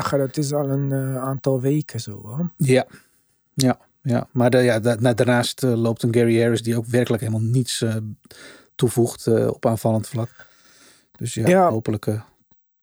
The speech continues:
Speaker 1: Ik zie Banchero zijn rol op dit moment bijna in dezelfde lijn als, eh,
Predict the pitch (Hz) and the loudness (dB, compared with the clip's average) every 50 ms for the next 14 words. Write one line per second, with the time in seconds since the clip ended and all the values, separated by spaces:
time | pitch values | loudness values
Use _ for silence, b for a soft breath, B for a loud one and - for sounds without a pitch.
0 | _ _ _ _ - - - - 185 180 170 160 175 165 135 156 156 156 143 - | _ _ _ _ -20 -10 -2 0 0 2 4 4 4 4 4 2 2 2 2 2
1 | 170 165 175 185 180 170 165 143 151 147 139 160 165 180 226 190 165 151 143 160 | 2 4 4 4 4 2 2 2 0 0 2 2 4 4 4 2 0 0 0 -2
2 | 151 160 165 151 151 156 156 151 156 165 - - - _ _ _ _ _ _ _ | 0 0 0 0 0 2 2 0 0 -2 -6 -10 -16 _ _ _ _ _ _ _
3 | _ _ _ _ _ _ _ - - 139 117 143 143 160 185 190 180 175 175 - | _ _ _ _ _ _ _ -8 -4 0 2 4 4 4 4 4 4 4 2 2
4 | - _ _ - 170 165 160 151 151 135 143 156 156 165 156 143 151 143 139 143 | 0 _ _ -2 0 0 0 0 0 2 2 2 4 2 2 2 2 2 4 4
5 | 147 147 151 151 147 - _ - 147 135 135 - - - - - _ - 135 135 | 4 2 2 0 -4 -6 _ -2 0 2 2 0 -2 -8 -16 -12 _ -2 0 0
6 | 127 127 123 120 117 123 123 | 2 2 0 0 -2 -2 -4